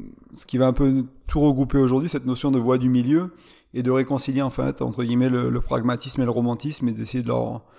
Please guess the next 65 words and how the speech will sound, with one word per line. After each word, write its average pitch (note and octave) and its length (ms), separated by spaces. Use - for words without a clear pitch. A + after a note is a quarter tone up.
de B2 80
comprendre D3+ 420
là D#3 140
où D#3 80
ils C#3 80
ont C#3+ 60
leur C3+ 140
place, G#3+ 280
en - 20
fait, A#2+ 120
parce - 100
que - 80
les B2 100
deux C3 160
sont C#3 160
bien, E3 240
il C3+ 60
y A#2+ 60
a, A#2 60
il A#2+ 80
y B2 40
a A#2+ 40
pas C#3 140
un C#3+ 80
qui C3+ 140
est - 20
mieux B2+ 220
que D3 100
l'autre. D#3+ 280
Euh, A#2 500
ça A#2+ 160
dépend B2 260
de B2 60
votre A#2 240
relation, B2 340
ça C#3 120
dépend B2 240
de A#2 60
où A2+ 40
vous A#2 220
en A#2+ 120
êtes A#2+ 140
dans A#2 160
votre A#2 220
vie, C#3+ 180
ça C3 80
dépend A#2 240
de A#2 80
ce - 80
que - 100
vous A#2 160
voulez A#2 280
dans B2 100
votre A2+ 200
vie, D#3 140
en C3+ 60
fait. - 300
Et, A2+ 180
euh, A2+ 160
ça, - 160
ça C#3+ 120
vous B2+ 160
appartient B2 340
à A#2+ 140
vous. E3 200